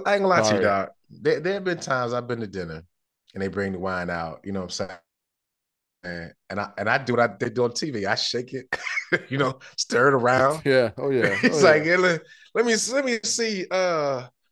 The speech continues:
Speaker 2: You know
Speaker 1: Yeah,
Speaker 2: what
Speaker 1: yeah,
Speaker 2: the hell
Speaker 1: yeah,
Speaker 2: you
Speaker 1: yeah,
Speaker 2: doing?
Speaker 1: yeah. I put it to my nose, like, "Yeah, it smell like something. I think roses, right?" They're like, "Nah, bro." Like, "Mm, okay,
Speaker 2: <laughs>
Speaker 1: okay.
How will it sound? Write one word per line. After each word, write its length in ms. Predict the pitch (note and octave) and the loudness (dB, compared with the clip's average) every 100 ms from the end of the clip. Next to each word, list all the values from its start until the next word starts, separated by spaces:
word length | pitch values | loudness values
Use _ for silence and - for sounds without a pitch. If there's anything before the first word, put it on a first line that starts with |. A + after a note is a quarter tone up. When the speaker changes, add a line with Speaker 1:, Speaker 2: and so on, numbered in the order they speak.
| _ - | _ -4
Speaker 2:
You 140 | G#3+ | 2
know 60 | A#3+ | 6
Speaker 1:
Yeah, 80 | A3 | 6
Speaker 2:
what 120 | A3+ | 6
Speaker 1:
yeah, 0 | |
Speaker 2:
the 60 | B2+ | 4
hell 140 | B2 | 4
Speaker 1:
yeah, 80 | B2 | 4
Speaker 2:
you 40 | |
Speaker 1:
yeah, 0 | |
Speaker 2:
doing? 380 | B2 A#2+ A#2+ C#3+ | 2 2 2 2
Speaker 1:
yeah. 60 | A#2+ - _ - | 0 -4 _ -14
I 80 | C#3+ | -6
put 200 | F#3+ F#3 | -2 -2
it 80 | |
to 140 | E3+ F3+ | -2 2
my 100 | E3+ | 2
nose, 320 | F3+ F3+ F3+ | 6 6 6
like, 180 | F3+ F3 | 2 2
"Yeah, 160 | G#3 G#3 | 2 0
it 40 | |
smell 240 | G#3+ G#3+ G#3 | -2 -4 0
like 160 | G3 | 0
something. 460 | G3 G#3 G3 F3+ F3+ _ | 0 0 0 -4 -12 _
I 40 | - | -6
think 200 | G3+ E3+ | -4 0
roses, 440 | E3+ G3+ E3+ B2+ | 2 4 2 0
right?" 240 | C#3 E3 E3+ | 2 2 2
They're 120 | E3 | -2
like, 260 | D#3 D3 - - | -2 -2 -6 -8
"Nah, 320 | A#2+ G#2+ F2+ | -6 -4 -6
bro." 240 | F2 G2 | -6 -4
Like, 240 | G#2 G#2+ A2 | -4 -6 -6
"Mm, 240 | B2+ A#2 | -6 -2
okay, 480 | C3+ B2 G#2 G2 G2 - - - | -2 2 2 0 -4 -10 -14 -8
Speaker 2:
<laughs> 20 | |
Speaker 1:
okay. 800 | B2+ E3+ E3+ E3+ D#3 C3 C3 B2+ | -4 -2 2 6 8 8 4 0